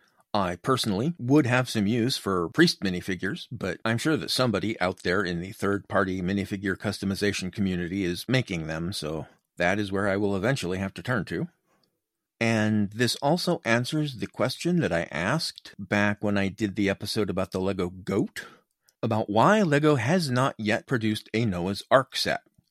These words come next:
which I saw as being a natural seller, as people love LEGO animals, and that set would be full of 'em. But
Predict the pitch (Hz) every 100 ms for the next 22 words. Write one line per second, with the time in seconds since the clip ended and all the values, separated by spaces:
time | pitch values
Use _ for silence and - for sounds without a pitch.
0 | _ _ _ _ 113 98 - - 104 101
1 | 113 107 104 104 104 101 107 98 92 92
2 | 120 113 151 208 101 90 - 95 73 90
3 | - _ _ 120 107 139 107 92 113 151
4 | 120 127 113 160 98 90 78 - - _
5 | _ _ - 104 92 90 107 - - 123
6 | 117 107 - 190 92 64 - - _ _
7 | _ _ _ _ _ 101 95